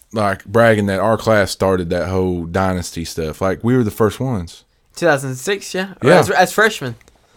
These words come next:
Speaker 1: And no one knows that. Like, every time I say it, like, "Bro,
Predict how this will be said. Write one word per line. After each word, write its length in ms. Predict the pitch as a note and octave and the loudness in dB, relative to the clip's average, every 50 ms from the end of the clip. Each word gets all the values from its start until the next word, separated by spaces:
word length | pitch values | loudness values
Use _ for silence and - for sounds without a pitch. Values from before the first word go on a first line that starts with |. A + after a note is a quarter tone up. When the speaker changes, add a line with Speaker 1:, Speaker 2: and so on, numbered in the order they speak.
| - - _ - | -20 -14 _ 0
Speaker 1:
And 100 | D3 D#3+ | 4 6
no 100 | F#3 G3+ | 8 8
one 140 | G#3+ G#3+ G3+ | 10 10 10
knows 260 | G3+ G#3 A3 A3+ G3 | 10 10 8 8 8
that. 220 | D#3 A2+ G2 - | 6 4 4 2
Like, 160 | - B2+ B2+ - | 2 2 4 4
every 160 | D3 E3+ F3+ | 4 2 4
time 140 | F3 G3 F3+ | 6 4 4
I 40 | D#3 | 6
say 160 | - C3 C#3 | 4 4 4
it, 40 | A2+ | 4
like, 180 | G#2 G2 F2 | 4 2 2
"Bro, 420 | F#2+ A2 G#2+ G2 F2+ E2+ D#2 D2+ | 4 4 6 6 4 2 -2 -4